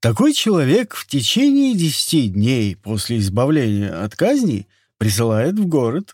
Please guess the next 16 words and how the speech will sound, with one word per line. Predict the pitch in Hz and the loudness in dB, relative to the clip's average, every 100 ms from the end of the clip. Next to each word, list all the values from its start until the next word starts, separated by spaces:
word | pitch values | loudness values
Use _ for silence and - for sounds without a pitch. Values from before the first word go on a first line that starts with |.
| - | -10
дар. | 104 117 98 98 139 - _ _ _ _ _ | -2 0 0 -2 -6 -16 _ _ _ _ _
Его | 95 95 135 | -2 0 0
только | 220 190 196 220 | 0 0 0 0
что | 254 - 262 247 | -4 -2 -2 -2
доставили | 131 117 104 - 104 107 185 | -2 -2 -2 -2 -2 0 -2
к | 220 104 | -4 -6
вашему | 95 90 131 196 | -6 -4 -4 -2
дому». | 208 113 101 147 - _ _ _ _ _ _ _ _ | 0 0 -2 -4 -12 _ _ _ _ _ _ _ _
«И | 190 | -4
что | - - 160 | -2 0 0
там?» | 156 175 202 - _ _ _ _ _ _ _ _ _ | 0 -2 -4 -10 _ _ _ _ _ _ _ _ _
«Вам | 98 143 269 285 262 - | 0 2 4 2 0 -4
лучше | - 175 247 202 226 220 208 | -4 -2 -2 -4 -2 0 0
самому | 156 196 233 285 208 | 0 -2 0 2 0
посмотреть, | 104 - 107 110 107 92 - - | -2 -6 -4 -2 -2 -4 -6 -10
повелитель. | 98 113 180 123 - - | -2 0 0 -4 -8 -14